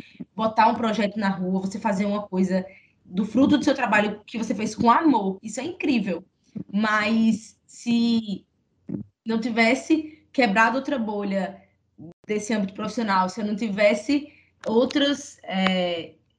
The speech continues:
reconhecimentos de outros segmentos da vida, como tu mesmo colocou, Bel, não, não daria em nada. Acho que sempre ia faltar, é, algo e não ia chegar na plenitude desse real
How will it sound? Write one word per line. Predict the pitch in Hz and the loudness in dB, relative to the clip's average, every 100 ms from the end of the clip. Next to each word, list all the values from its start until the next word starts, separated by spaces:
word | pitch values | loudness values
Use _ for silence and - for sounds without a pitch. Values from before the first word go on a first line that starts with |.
| - | -2
reconhecimentos | 226 233 226 226 240 208 185 | 0 2 2 0 -2 -2 0
de | 226 | 2
outros | 240 - - | 2 2 -4
segmentos | 262 240 262 220 226 269 269 | -2 2 2 2 -2 0 2
da | 214 | 2
vida, | 190 190 185 | 2 -2 -2
como | 185 190 | -4 -4
tu | - - 190 | -6 -2 0
mesmo | 196 196 | 2 -2
colocou, | 226 202 208 180 | -6 -6 -4 -2
Bel, | 202 196 - - _ _ - | -2 -2 -6 -16 _ _ -6
não, | 208 214 220 226 - | 0 0 0 -4 0
não | 233 233 | 2 4
daria | 240 247 | 4 2
em | 320 | 0
nada. | 269 190 196 | -2 0 -4
Acho | 196 - | -4 -6
que | 226 | -6
sempre | - 240 269 | -4 -2 2
ia | 269 | 2
faltar, | 269 277 269 - 220 202 208 - _ _ | 2 0 -2 2 4 4 0 -8 _ _
é, | 196 196 196 190 185 - - | -4 0 0 0 -2 -4 -6
algo | 175 185 180 156 - | -2 0 -2 -6 -4
e | 190 | 0
não | 190 208 | 2 2
ia | 202 | 0
chegar | 196 208 196 | 0 0 0
na | 202 | 0
plenitude | - 220 226 240 - 196 190 | -2 0 2 0 -2 0 2
desse | 190 208 196 - 196 - | 2 0 -2 0 -2 -2
real | - 202 190 180 | 0 2 4 2